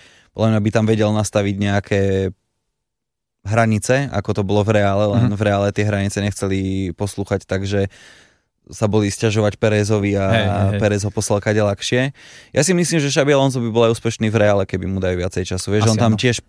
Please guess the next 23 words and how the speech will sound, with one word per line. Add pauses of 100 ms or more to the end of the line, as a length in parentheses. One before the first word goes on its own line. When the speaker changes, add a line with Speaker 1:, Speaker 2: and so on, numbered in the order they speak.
Speaker 1:
iba
pár
zápasov
a
Speaker 2:
Hej,
Speaker 1:
proste
Speaker 2:
hej,
Speaker 1:
kabína
Speaker 2:
hej.
Speaker 1:
sa
mu
otočila
chrbtom. (640)
Takže (340)
mne
by
sa
páčil (1080)
Alonso,
ale (760)
asi
to
na,